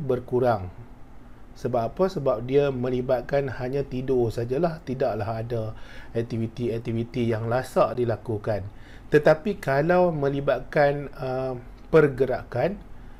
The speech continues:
kamu bersenam ke, berjoging ke, berenang ke, jadi dia akan melibatkan banyak pergerakan dan kadar respirasi tu akan meningkat.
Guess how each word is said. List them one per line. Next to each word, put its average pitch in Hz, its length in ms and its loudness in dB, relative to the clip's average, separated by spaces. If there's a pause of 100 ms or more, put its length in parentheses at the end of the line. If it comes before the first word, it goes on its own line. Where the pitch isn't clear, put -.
(160)
kamu 135 240 2
bersenam 135 800 0
ke, 135 160 2
berjoging 139 880 2
ke, 135 400 0 (160)
berenang 135 720 0
ke, 135 320 -4 (400)
jadi 147 180 2 (100)
dia 170 180 6
akan 143 140 0 (100)
melibatkan 139 480 0
banyak 139 400 2
pergerakan 127 800 0
dan 147 180 0 (160)
kadar 147 320 6
respirasi 139 560 0
tu 175 80 0
akan 113 320 -2
meningkat. 104 380 -6